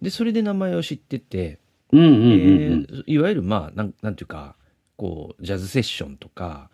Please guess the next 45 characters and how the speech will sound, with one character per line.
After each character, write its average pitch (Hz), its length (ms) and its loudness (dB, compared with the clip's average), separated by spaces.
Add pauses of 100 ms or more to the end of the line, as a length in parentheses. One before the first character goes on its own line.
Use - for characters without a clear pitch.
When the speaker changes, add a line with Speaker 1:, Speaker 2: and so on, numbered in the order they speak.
(120)
Speaker 2:
う - 40 6
ん 143 40 8
う 139 40 8
ん 110 140 2
う 98 40 4 (140)
ん。 80 60 -8
Speaker 1:
ま 82 100 -2
あ、 80 40 0
あ - 40 -4
と 104 120 -8
ち - 80 -10
ょ - 20 -6
っ 113 40 -10
と、 87 200 -12 (160)
え - 260 -16
ー - 40 -20
と、 - 1300 -20
弾 - 100 -18
き 104 100 -8
語 90 120 -10 (120)
り 85 100 -12
や 82 100 -12
っ - 20 -18
た - 140 -14
り 78 100 -18
と - 100 -20
か、 78 300 -18 (300)
Speaker 2:
な 131 140 6
る 139 80 4
ほ 139 100 2
ど、 135 60 6
Speaker 1:
そ 123 40 4
の - 0 -
Speaker 2:
な 107 140 2
る 104 80 -2
ほ 101 120 0
ど。 76 140 -2
Speaker 1:
こ 80 160 -14
と 220 220 -6 (120)
が 185 120 -8
メ 196 220 -2
イ 196 40 -2
ン 170 100 -4
で 113 100 0
や、 92 140 -4